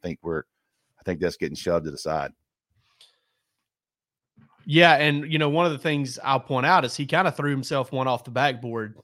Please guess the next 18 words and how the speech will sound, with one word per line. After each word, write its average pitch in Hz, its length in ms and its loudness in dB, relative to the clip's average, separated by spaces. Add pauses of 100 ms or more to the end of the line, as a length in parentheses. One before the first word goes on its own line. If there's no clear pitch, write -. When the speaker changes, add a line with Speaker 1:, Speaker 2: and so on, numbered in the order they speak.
(180)
Speaker 2:
this 131 240 -8
past 147 460 -2
year 107 280 -6
at 117 140 -8
S 117 220 -4
E 120 60 -10
C 120 200 -8
Media 113 320 -4
Days 107 380 -6
whenever 113 360 -6
he 117 140 -8
talked 120 300 -2
about 120 320 -4
the, 120 260 -4
uh, 113 140 -2
burden 120 340 0
of 120 80 -4
leadership 131 560 -4